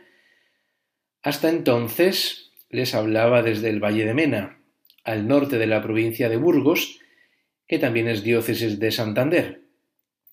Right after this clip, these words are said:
Así es que ya saben dónde me pueden encontrar para todo aquello que les pueda ayudar. Y les hablo desde la parroquia de Nuestra Señora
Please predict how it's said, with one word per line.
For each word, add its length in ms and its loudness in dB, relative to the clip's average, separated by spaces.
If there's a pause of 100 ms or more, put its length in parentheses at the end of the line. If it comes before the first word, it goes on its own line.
(420)
Así 180 -2
es 80 0
que 160 -2
ya 160 2
saben 580 2
dónde 760 2
me 160 -6
pueden 280 0
encontrar 600 0 (560)
para 260 2
todo 160 2
aquello 460 2
que 120 0
les 180 0
pueda 280 -2
ayudar. 520 0 (680)
Y 80 -6
les 200 -2
hablo 340 2
desde 240 2
la 160 2
parroquia 760 0
de 280 -2
Nuestra 420 -4
Señora 720 -2